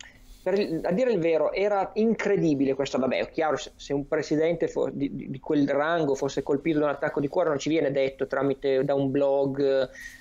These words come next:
eh, per sentito dire, un blog poco chiaro, cioè, mm, così misterioso per sentito dire. Ma un'altra cosa, la descrizione di quell'episodio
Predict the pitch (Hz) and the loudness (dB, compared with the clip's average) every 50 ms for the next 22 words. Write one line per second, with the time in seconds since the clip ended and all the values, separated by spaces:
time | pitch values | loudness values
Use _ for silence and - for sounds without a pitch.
0 | - - - - 123 127 131 127 127 123 123 - - 143 131 - - 139 135 - | -20 -8 -2 0 2 2 2 2 2 0 -2 -2 -2 -4 -4 -2 -2 -2 -2 -2
1 | 135 - 143 139 135 143 139 143 135 131 127 120 123 139 139 139 139 139 147 131 | -2 0 0 0 2 2 2 4 2 2 2 2 2 2 2 2 0 0 -2 -4
2 | - - - - - - - - - - - - - - 156 151 - 147 - - | -4 -6 -16 -20 -20 -20 -20 -20 -20 -20 -20 -20 -10 -6 -4 -2 -2 -4 -2 -2
3 | 151 151 139 135 139 143 139 - - 143 147 160 156 139 131 107 101 - - 147 | 0 0 2 2 2 0 -2 -2 -4 -4 -4 -4 -6 -6 -6 -8 -6 -4 -2 0
4 | 147 165 156 139 139 165 165 160 - 175 165 156 156 165 165 160 160 156 - 151 | 2 2 2 2 0 0 0 0 0 0 0 2 4 4 2 2 2 0 0 -2
5 | 143 - 156 139 135 151 - 156 143 139 139 131 123 127 - - - - 196 226 | -2 -2 -4 -4 -4 -4 -2 -2 0 2 2 2 0 -2 -4 -10 -6 -4 -4 -4
6 | 220 - 214 226 262 294 311 302 - 165 - 208 170 139 - - - - - - | -2 0 0 0 2 0 0 0 -2 -2 0 0 0 0 -2 -4 -10 -20 -20 -20
7 | - - - - - - - - - - - 156 170 196 190 170 262 285 277 - | -20 -20 -20 -20 -20 -20 -20 -20 -20 -8 -4 -2 0 0 2 2 2 0 0 -2
8 | - - 226 226 - - - 202 208 480 269 262 190 - - - 196 185 170 160 | -4 -2 -2 -2 -2 -4 -2 0 2 2 2 2 2 0 0 2 2 2 2 0
9 | - 151 139 135 135 113 107 107 104 107 120 117 127 147 170 170 | 0 -2 -2 0 0 2 2 0 0 0 0 0 0 0 -2 -6